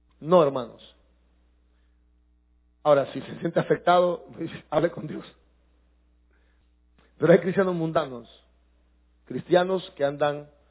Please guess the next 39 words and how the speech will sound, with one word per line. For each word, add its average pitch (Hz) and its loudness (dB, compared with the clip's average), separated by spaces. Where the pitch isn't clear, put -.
con 139 -4
el 139 0
ego 147 4
muy 139 -4
elevado, 160 -2
pensando 135 -4
solo 127 -6
en 139 -8
ellos, 156 -4
en 120 -14
su - -12
cuerpo, 160 6
en 120 -18
su - -18
belleza, 143 -4
en 113 -16
sus 113 -14
riquezas, 151 -2
en 127 -10
sus - -14
estudios, 151 2
cristianos 147 -2
mundanos. 127 -4
Entonces, 160 -10
tenemos 202 2
que 190 0
seguir 180 -2
leyendo 175 0
el 160 -2
texto 185 -2
para 139 2
ver 151 2
qué 160 0
más 165 0
necesitamos 156 -4
para 135 2
vencer 131 -6
al 139 -6
mundo. 131 -10